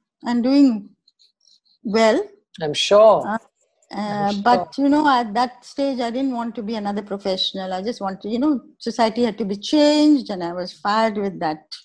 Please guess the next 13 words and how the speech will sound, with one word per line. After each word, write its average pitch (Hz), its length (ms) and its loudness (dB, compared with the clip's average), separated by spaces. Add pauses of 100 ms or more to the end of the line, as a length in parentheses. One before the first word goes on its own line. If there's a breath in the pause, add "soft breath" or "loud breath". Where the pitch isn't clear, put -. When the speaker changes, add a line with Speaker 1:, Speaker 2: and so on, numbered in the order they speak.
(480)
Speaker 2:
Yes, - 460 -12 (160)
yes. 143 260 -8 (200)
Speaker 1:
That 180 180 -4
vision 214 580 -2
and 175 200 -4
that 170 160 -4
idea. 139 480 -6 (1040 soft breath)
Then 359 480 4
when 339 200 6
I, 320 640 0 (140)
uh, 240 360 -4 (540)
came 269 340 0
back 269 280 4